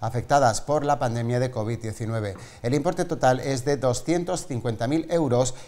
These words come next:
y se baraja un mínimo de setecientos cincuenta euros por ayuda, por lo que se podrían otorgar más de trescientos. El plazo de solicitud comienza este jueves veinticinco y se concederán por orden de presentación siempre que se cumplan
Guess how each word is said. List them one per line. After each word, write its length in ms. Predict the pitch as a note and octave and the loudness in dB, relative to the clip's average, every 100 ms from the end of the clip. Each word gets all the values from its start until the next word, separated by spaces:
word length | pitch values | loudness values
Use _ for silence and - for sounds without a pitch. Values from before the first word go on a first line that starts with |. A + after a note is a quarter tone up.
| - | -6
y 120 | A#2 | -4
se 120 | - | 0
baraja 480 | A#2+ D3+ F#3 C#3+ G#2+ D#3 | 4 6 4 2 0 2
un 160 | E3+ | 0
mínimo 440 | C#3+ C3 B2 B2 A2+ - - | 2 0 2 2 0 -8 -8
de 120 | A2+ | -6
setecientos 760 | A#2 A#2 C#3+ D3 D3+ D3 - - | -4 -6 -2 -2 0 -2 -4 -6
cincuenta 680 | C3+ B2 D3 F3 F3 A#2 | -4 -4 0 0 2 0
euros 300 | A2+ A2+ A2+ | 0 0 -4
por 180 | - A2+ | -4 -2
ayuda, 380 | A2+ D#3+ D#3+ G2+ - - | 0 2 2 0 -4 -6
por 180 | E3 F3+ | 2 4
lo 140 | C#3 | 4
que 180 | B2+ C3 | 4 -2
se 160 | B2 A#2 | -2 -2
podrían 420 | A2+ A#2 D3 C#3+ | -2 0 2 0
otorgar 420 | C#3+ C#3 A2+ A2+ A2 | -2 -4 0 0 0
más 220 | A2 A2+ | -4 -2
de 140 | B2 | -4
trescientos. 840 | - A2 - D3+ D#3+ C3+ G#2 F#2 - - - - | -4 -8 -4 0 0 0 -6 -8 -10 -14 -12 -2
El 160 | C3+ | 0
plazo 320 | C3+ F#3+ F3+ | 6 6 6
de 80 | C#3+ | 0
solicitud 500 | C3 D3 C3 C#3 C#3 | 0 -2 -2 -2 -2
comienza 460 | A2+ B2+ F4+ - G#2+ | 0 2 2 0 -4
este 180 | A2 G#2+ | -6 -4
jueves 280 | - F3 B2+ | -2 -2 -2
veinticinco 600 | B2 A2+ D#3+ D#3 D#3 D3+ | -4 -4 -2 0 2 0
y 60 | |
se 140 | C3+ C3 | 0 -2
concederán 600 | A#2 G#2+ C#3+ A#2+ A2+ G#2+ - - - | -4 -2 2 4 2 0 -12 -20 -8
por 220 | B2 C3 - | 0 0 2
orden 340 | D3+ C#3+ B2+ | 0 2 0
de 100 | D3 | 0
presentación 600 | - C3 B2+ A2+ G#2+ E3 | 0 -4 -4 -4 -2 -2
siempre 420 | D3+ F3+ G3 E3 A#2+ | 2 2 2 0 -2
que 80 | |
se 140 | B2+ C3+ | -4 -6
cumplan 400 | A#2+ G2+ A#2 | -6 -4 -4